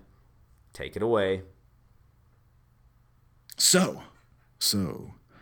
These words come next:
Speaker 2: I'm gonna drop my tone just a little bit, ladies and gentlemen. 'Cause this,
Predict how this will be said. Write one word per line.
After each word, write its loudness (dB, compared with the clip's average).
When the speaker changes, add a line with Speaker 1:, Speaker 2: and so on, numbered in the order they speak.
Speaker 2:
I'm -6
gonna 0
drop 0
my -2
tone -4
just -6
a -10
little -6
bit, -8
ladies -10
and -12
gentlemen. -14
'Cause -10
this, -4